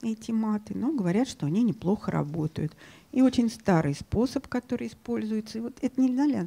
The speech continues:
нельзя назвать автополивом, а если у вас короткое время не будет, то вы просто помещаете ваши растения, только вот не в поддонах, как здесь показано, а без них, на керамзит. И керамзит заливаете водой, и у вас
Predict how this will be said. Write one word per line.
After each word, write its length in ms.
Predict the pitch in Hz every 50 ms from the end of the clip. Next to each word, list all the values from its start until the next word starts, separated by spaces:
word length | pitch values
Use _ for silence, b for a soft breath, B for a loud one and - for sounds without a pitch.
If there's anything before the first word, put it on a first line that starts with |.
| -
нельзя 380 | - - 208 208 208 214 285 370
назвать 400 | 403 311 214 185 185 165 151 -
автополивом, 720 | 165 160 - - - - - 185 190 175 170 165 156 156
а 40 | 180
если 160 | 190 - -
у 40 | 202
вас 120 | 208 202
короткое 460 | - - 220 233 220 - - - 190
время 260 | 185 185 185 170 170 170
не 140 | 170 175
будет, 380 | 180 185 254 339 370 - - - B B B B B B B B
то 120 | - 220
вы 160 | 208 214 233 226
просто 380 | - 220 214 208 214 - -
помещаете 840 | - - 208 202 208 226 - - - 190 185 170 165 165 - - 165
ваши 300 | 170 160 160 - - -
растения, 560 | 170 165 160 - - - 247 277 262 220 156
только 320 | - - 147 151 - - -
вот 220 | 151 147 135 -
не 120 | - 135 143
в 40 | -
поддонах, 720 | - - 156 156 156 170 196 349 440 403 247 170 - -
как 220 | - - 160 165
здесь 260 | 143 151 151 143 135 -
показано, 800 | - - 165 - - - - 160 165 190 233 339 403 370 269
а 60 | 208
без 320 | 202 175 175 180 170 180 -
них, 280 | 170 170 170 165 - - B B B B B B B
на 160 | 208 247 302
керамзит. 640 | - - - 196 180 175 170 160 160 160 156 - -
И 20 |
керамзит 500 | - - 180 - 185 202 226 277 277 202
заливаете 560 | 175 170 156 160 165 185 208 202 202 - -
водой, 380 | 170 170 170 165 151 - 147 147
и 40 | 143
у 140 | 151 160
вас 200 | 160 180 202 214